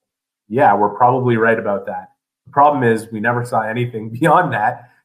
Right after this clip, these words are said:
to be able to stake a claim that, okay, they're gonna go in and they're gonna upset Toronto. I was the only person at Sportsnet that chose them to lose in seven games to the Leafs. I will say that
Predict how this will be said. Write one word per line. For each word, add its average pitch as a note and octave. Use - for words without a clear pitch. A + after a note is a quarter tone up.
to B2
be B2
able C3
to A#2+
stake C3+
a -
claim C3
that, G#2+
okay, A#2+
they're A#2+
gonna B2
go A#2+
in A2+
and A2
they're A2
gonna A2
upset A2
Toronto. G#2+
I G#2
was G#2+
the G#2+
only C#3
person C3
at A2
Sportsnet A2+
that -
chose A2
them G#2
to A2+
lose A#2
in A2+
seven E3+
games G#2+
to -
the G#2
Leafs. G2
I A#2
will C3+
say A2+
that G#2